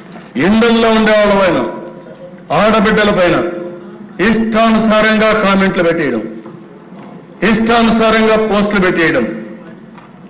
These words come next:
ఆ పోస్టులు తిరిగి వాళ్ళకి మళ్ళా పంపించడం. అంటే ఎక్కడికి పోతున్నారని అడుగుతున్నా. ఇవి ఒకటి రెండు కాదు అధ్యక్ష, ఒక Paytm బ్యాచ్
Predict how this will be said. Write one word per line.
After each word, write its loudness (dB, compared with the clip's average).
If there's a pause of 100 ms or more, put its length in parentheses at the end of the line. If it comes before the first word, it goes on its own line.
(120)
ఆ 2 (160)
పోస్టులు 2
తిరిగి 2
వాళ్ళకి 2
మళ్ళా 2
పంపించడం. 0 (1500)
అంటే -2 (640)
ఎక్కడికి 0
పోతున్నారని 0
అడుగుతున్నా. 0 (800)
ఇవి 0 (220)
ఒకటి -2
రెండు 2
కాదు 4
అధ్యక్ష, -2 (1000)
ఒక -4 (160)
Paytm 0 (120)
బ్యాచ్ 0